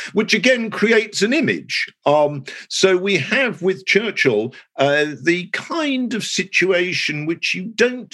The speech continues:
generally have, um, with a major prime minister, which is that there are many layers in which film and television, both those explicitly spe-, seeking to be accurate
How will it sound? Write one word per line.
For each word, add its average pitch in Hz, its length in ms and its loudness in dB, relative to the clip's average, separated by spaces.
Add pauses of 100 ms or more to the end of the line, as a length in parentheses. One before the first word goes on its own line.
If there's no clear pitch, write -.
(100)
generally 180 600 0
have, 131 640 -2 (460)
um, 117 600 0
with 131 200 2
a 120 220 2
major 120 420 0
prime 107 400 -2
minister, 120 640 -4 (240)
which 151 320 0
is 160 240 -2
that 160 200 -10
there 247 200 4
are 147 80 2
many 180 460 0
layers 131 640 0
in 110 140 -2
which 120 180 -2
film 165 460 0
and 135 180 -4
television, 139 800 0 (180)
both 180 440 2
those 180 360 2
explicitly 170 920 -2
spe-, 190 420 -4
seeking 143 500 -4
to 127 120 -6
be 135 160 2
accurate 135 720 -2